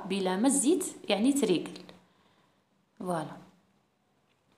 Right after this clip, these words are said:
وانا دايما كي نخدم، آه، ان كوموند نبدا بهذوك لي شوت ولا بالحبات اللي، آه، يعني خسرتهم في التشكيل، هما اللي نبدا بيهم،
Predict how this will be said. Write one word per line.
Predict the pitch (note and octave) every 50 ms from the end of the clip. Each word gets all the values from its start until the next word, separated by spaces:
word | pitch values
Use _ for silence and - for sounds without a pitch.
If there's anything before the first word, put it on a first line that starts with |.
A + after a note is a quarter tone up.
| _ _ - G#3
وانا | G3 G3 G3 F#3+
دايما | G3 A#3+ B3+ B3+ B3 A#3 A#3+
كي | - G#3
نخدم، | G3 F#3+ - F#3 F3+ F3+ F3+ F3+ E3+
آه، | E3+ E3 D#3+ - - -
ان | G#3+ A3
كوموند | G#3+ - - D#3+ D#3+ E3+ G#3+ D4+ F#4 E4 - - - -
نبدا | G3+ G3+ F3+ - - B3+
بهذوك | C4 B3+ F3+ F#3 F3+ G3+ B3+ B3+ - -
لي | F#3+ F3+
شوت | - - - C#4+ D4 D4 D4 -
ولا | F#3+ F#3+
بالحبات | F3+ F#3+ G3+ - - - - - B3+ D4 D4+ C#4+ - - - - - - - - - _ - -
اللي، | F#3+ G3 G3+ A3+ B3+ B3 A3+ G#3+
آه، | G3+ F#3
يعني | F#3 F#3 F3+ F#3 F#3+ F#3
خسرتهم | F#3 - - - - G3 F3+ - - G3 F3+
في | F#3+ -
التشكيل، | - - - - - - - - - - - - - _ - -
هما | F#3+ F#3+ A3 B3+
اللي | C4 B3 G#3+
نبدا | G3+ F3 E3+ D#3+ E3+
بيهم، | E3+ E3+ E3+ F3 F3+ A#3+ D4+ C#4+